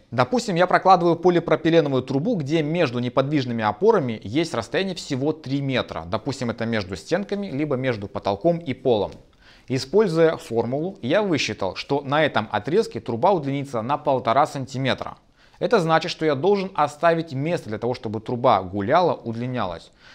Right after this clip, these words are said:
Либо, если это невозможно, например, это потолок и пол, то в этом случае мне необходимо установить компенсационную петлю.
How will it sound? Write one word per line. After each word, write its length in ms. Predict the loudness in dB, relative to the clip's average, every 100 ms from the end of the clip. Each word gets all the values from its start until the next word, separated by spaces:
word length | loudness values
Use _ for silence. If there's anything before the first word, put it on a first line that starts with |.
| -10
Либо, 240 | -2 2 2
если 140 | 2
это 100 | -4
невозможно, 580 | 0 2 2 0 -2 -2
например, 260 | -4 -4 -6
это 120 | -6
потолок 360 | -2 0 0
и 60 | -2
пол, 240 | -4 -6
то 100 | -2
в 60 | 0
этом 180 | 0 -2
случае 320 | -6 -6 -6
мне 160 | -4 -4
необходимо 520 | -4 -4 -4 -4 -4
установить 640 | -8 -12 -8 -6 -6 -6
компенсационную 1000 | -6 -6 -10 -12 -12 -4 -2 -2 -4 -6
петлю. 520 | -4 -6 -4 -8